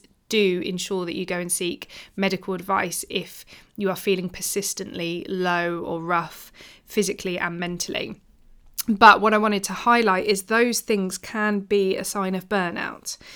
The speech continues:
particularly if all of those things are persistent. Like I say, we all get irritable, we all get snappy. But if it's persistent, if it's lasting, you know, weeks and months rather than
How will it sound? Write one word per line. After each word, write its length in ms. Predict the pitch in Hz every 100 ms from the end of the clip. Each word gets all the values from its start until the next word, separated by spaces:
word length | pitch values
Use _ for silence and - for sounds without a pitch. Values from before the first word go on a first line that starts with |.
| - -
particularly 580 | - - 262 - 220 196
if 100 | 190
all 200 | 226 214
of 100 | 202
those 220 | 202 190
things 260 | - 185 185
are 60 |
persistent. 640 | 185 190 165 - - 196 -
Like 260 | 202 196
I 60 | 202
say, 260 | 190 196 180
we 220 | 180 208
all 160 | 262 269
get 220 | 247 -
irritable, 480 | 170 165 180 185 175
we 120 | 180
all 120 | 196
get 160 | 196 -
snappy. 580 | - 170 - 220 208 - - - - - - _ _
But 80 | 214
if 160 | 233 277
it's 140 | -
persistent, 600 | - 269 247 - - 202
if 140 | 196
it's 160 | - -
lasting, 640 | 214 214 - 226 214 214
you 140 | - 208
know, 300 | 185 180 214 -
weeks 580 | - 196 214 - - - -
and 240 | 202 202
months 420 | 196 180 - -
rather 280 | 202 180 180
than 360 | 185 175 175